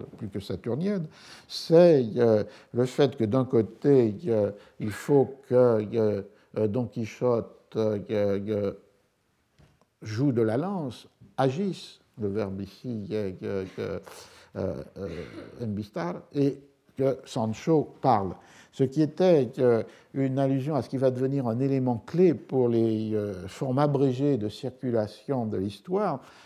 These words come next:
et qu'on va retrouver de manière très répétitive et obsessionnelle dans les titres. D'un côté, les hauts faits de, euh, euh, Don Quichotte, ce qui est, euh, dans, dans le titre de seize cent soixante-deux, Vida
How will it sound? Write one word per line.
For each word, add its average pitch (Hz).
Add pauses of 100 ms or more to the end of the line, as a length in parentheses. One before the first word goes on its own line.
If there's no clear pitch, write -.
et 107
qu'on 117
va 117
retrouver 117
de 110
manière 104
très 110
répétitive 127
et 101
obsessionnelle 120
dans 101
les 101
titres. 170 (360)
D'un 156
côté, 143
les 120
hauts 165
faits 151 (580)
de, 110 (140)
euh, 98 (180)
euh, 107
Don 101
Quichotte, 143 (300)
ce -
qui 113
est, 113
euh, 98 (360)
dans, 104 (180)
dans 104
le 98
titre 110
de 98
seize 101
cent 107
soixante-deux, 127
Vida 120